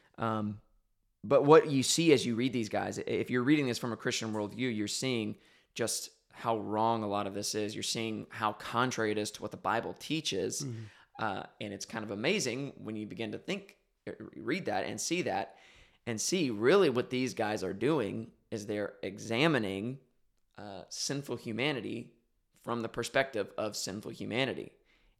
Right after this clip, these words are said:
Speaker 1: And they're not seeing it as sinful. <laughs> They're seeing it as, uh, an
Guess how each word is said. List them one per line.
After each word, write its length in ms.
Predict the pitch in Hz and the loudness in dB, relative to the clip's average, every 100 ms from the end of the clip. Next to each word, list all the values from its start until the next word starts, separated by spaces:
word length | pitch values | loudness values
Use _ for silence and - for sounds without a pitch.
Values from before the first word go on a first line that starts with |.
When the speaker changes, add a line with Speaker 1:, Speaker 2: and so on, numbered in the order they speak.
| _ | _
Speaker 1:
And 280 | 110 113 110 | -4 -2 -2
they're 120 | 110 | -2
not 280 | 107 110 - | -2 -4 -4
seeing 400 | - 170 170 98 | -2 -2 -2 -4
it 160 | 98 - | -6 -6
as 500 | 98 95 101 - - _ _ _ _ _ | -6 -6 -6 -10 -12 _ _ _ _ _
sinful. 640 | - - 98 - 117 120 - - - | -10 -4 -4 -2 -4 -4 -6 -10 -6
<laughs> 180 | 139 - | -6 0
They're 180 | 127 | 0
seeing 360 | 123 127 123 113 | 2 0 -2 -2
it 100 | - | 0
as, 360 | 110 107 107 - - - _ 104 | 0 0 -2 -8 -14 -20 _ -8
uh, 200 | 95 - | -6 -4
an 160 | 127 | -6